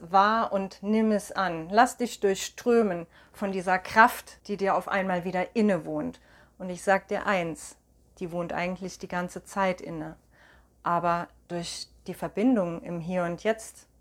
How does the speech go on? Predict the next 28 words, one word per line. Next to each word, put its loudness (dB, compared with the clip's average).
und -16
dann -6
auch -4
noch -6
womöglich -6
in -8
der -6
Natur, 0
kann -2
sie -4
so -2
wunderbar 4
entfacht -8
werden, -2
dass -8
es -10
dir -4
einen -2
richtigen -4
Push -6
gibt, -6
weiterzumachen. -8
Und 4
auch 4
durch -2
diese -6
kleine 0
Auszeit -4